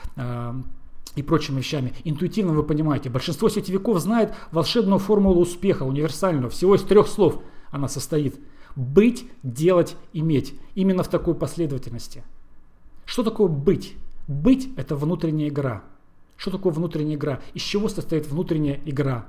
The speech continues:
А внутренняя игра как раз и состоит из, а, ваших убеждений. Что вы думаете о мире, что вы думаете о д-, других людях.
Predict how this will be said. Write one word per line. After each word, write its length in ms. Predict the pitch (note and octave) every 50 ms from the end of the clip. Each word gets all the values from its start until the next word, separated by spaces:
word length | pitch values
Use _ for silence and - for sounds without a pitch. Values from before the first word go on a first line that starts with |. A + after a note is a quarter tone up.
| - - - - - - - - -
А 100 | - A#2
внутренняя 380 | B2+ D3+ D3 D#3+ E3+ F#3+ A3
игра 180 | G#3+ G#3 G#3+ A3
как 180 | G#3+ E3 D3+ D3
раз 260 | C#3 D3 D#3 - - -
и 220 | D#3 D#3+ D#3 D#3 D#3
состоит 640 | - - C#3+ - - - C#3 D3 E3+ G3+ G3 G3 - - - -
из, 340 | - C#3+ D3 C#3 C3+ B2+ C3
а, 140 | C3+ C3 C3 - - - - - - - - C3 B2+ B2+ C#3
ваших 400 | B2+ B2+ D3+ C3+ - - - - - -
убеждений. 800 | D3 A#2+ C#3+ B2+ B2 A#2 A#2+ A2+ G2+ A2 B2+ F3 G3 G3 G3 - - - - - - - - - - - - - - - - - - - - - - - -
Что 220 | - - - -
вы 120 | B2+ B2+ C#3
думаете 380 | C3 D3 C3 C3 B2 B2 C#3
о 60 | C3 A#2+
мире, 260 | A#2+ A#2 D3 E3 F3+
что 160 | E3 - D3+
вы 100 | B2+ C3
думаете 440 | B2+ C3+ C3 B2 A#2 G#2+ - B2+ B2+ - - -
о 120 | - C#3 A#2+
д-, 60 | - - - A#2+ - - -
других 340 | - C3+ A#2+ C#3+ B2+ - -
людях. 360 | B2+ C#3 C#3+ D#3 D3+ - -